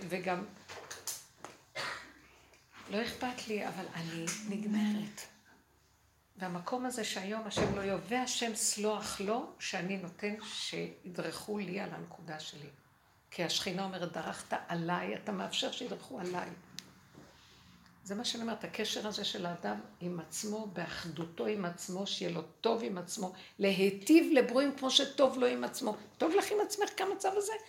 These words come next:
עכשיו אני רוצה שיהיה לי טוב עם עצמי. ואם ככה נלך, מה טוב לנו? כשזה קשור לילדים ולכל הסובב, והם יתיישרו כדרך זה.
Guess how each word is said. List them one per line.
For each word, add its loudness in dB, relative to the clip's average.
עכשיו 2
אני -4
רוצה -8
שיהיה -2
לי -4
טוב -4
עם -6
עצמי. -6
ואם -6
ככה -10
נלך, -6
מה -4
טוב -8
לנו? -6
כשזה -6
קשור -8
לילדים -4
ולכל -6
הסובב, -8
והם 0
יתיישרו -2
כדרך 0
זה. -4